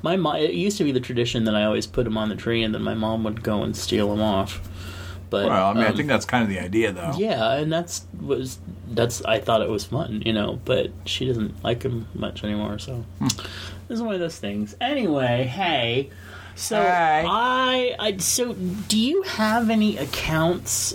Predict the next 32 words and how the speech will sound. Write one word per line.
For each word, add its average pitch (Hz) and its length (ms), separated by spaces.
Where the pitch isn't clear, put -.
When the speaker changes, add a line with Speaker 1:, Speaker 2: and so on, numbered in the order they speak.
Speaker 1:
uh, 131 340
or 135 280
I 127 80
should 143 220
say, 143 180
do 131 160
you 135 280
follow 160 440
anybody 147 580
on 120 640
Just 123 440
for 110 600
dot 117 340
fans? 117 760
Speaker 2:
Um, 139 320
I 139 140
don't 170 280
know 175 100
if 151 100
it's 139 200
that 139 300
one, 147 360
but - 100
I 95 120
was 135 220
following, 123 520
um, 95 540
Speaker 1:
'Cause 170 160
I 175 80
know 185 160
there's, 175 220
like, 147 120